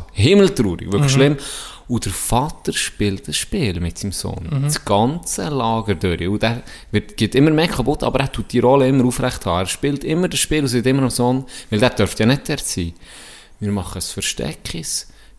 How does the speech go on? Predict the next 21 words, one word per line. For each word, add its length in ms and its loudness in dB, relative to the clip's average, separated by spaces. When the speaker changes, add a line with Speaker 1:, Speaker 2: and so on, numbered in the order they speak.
Speaker 1:
Der 160 -8
Gewinner 360 4
bekommt 540 -4
weiss 220 -2
nicht 140 2
was 360 0
und 140 2
am 140 4
Schluss 280 0
bekommt 320 -2
er 60 -4
sogar 260 -2
einen 120 -4
Panzer, 520 4
der 180 0
Gewinner. 380 6
Also 160 4
es 100 2
gibt, 200 2
gibt 160 2
immer, 240 6